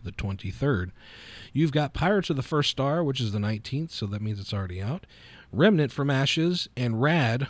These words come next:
are already out. See, Xbox knows what they're talking about here. They actually got dates. <laughs> Rex Rocket, uh, Smoots Summer Games, Patio Box, Mechabolt, and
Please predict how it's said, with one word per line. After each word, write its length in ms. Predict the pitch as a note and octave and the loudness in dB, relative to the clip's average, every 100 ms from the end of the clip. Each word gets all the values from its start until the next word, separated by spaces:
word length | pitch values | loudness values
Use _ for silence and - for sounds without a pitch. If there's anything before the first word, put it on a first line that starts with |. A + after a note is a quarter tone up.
| - - | -8 -4
are 200 | A#2 A#2 | -2 2
already 320 | A2+ G#2 G#2 | 2 2 0
out. 160 | B2 | -2
See, 180 | - - | -2 -2
Xbox 480 | D#3+ G3+ - G#2+ - | -2 -4 -2 -4 -4
knows 200 | G2+ F2 | -6 -6
what 80 | F2 | -8
they're 80 | F2 | -8
talking 260 | F#2+ F2 | -6 -6
about 200 | E2 F#2+ | -6 -4
here. 140 | G2 C#3 | -2 -2
They 120 | C3 | -2
actually 220 | B2+ A#2+ | -4 -6
got 180 | B2+ A#2+ | -6 -2
dates. 320 | D3 G2 - - - - - | 0 -2 -6 -16 -20 -12 -4
<laughs> 800 | - - - - - - - - | -2 -2 -6 -12 -18 -16 -10 4
Rex 280 | F#3 - | 4 4
Rocket, 420 | D3+ D3 - C3 - - - - - | 2 2 2 0 -2 -16 -20 -14 -4
uh, 500 | A#2 A2+ A2+ A2 G#2+ | 0 0 0 0 0
Smoots 600 | - - B2+ G#3 - - | -2 -2 0 0 -2 -2
Summer 320 | - E3+ F#3 | 0 2 2
Games, 580 | D3+ A#2 G#2+ B2 - - - - - | 2 4 4 2 -2 -6 -12 -20 -8
Patio 400 | - G3 G3 C3 | 0 2 4 4
Box, 520 | G#2 G2+ G#2+ - - - - - - - - - F#2 | 2 2 0 -2 -6 -8 -18 -20 -20 -20 -20 -12 -4
Mechabolt, 800 | G#2+ D3+ G3+ D#3+ F#3+ A#3+ - - - - - - | 0 0 0 2 2 2 -4 -12 -14 -20 -12 -2
and 640 | A#2 A#2+ A#2 A#2 A#2 | 0 2 2 0 -2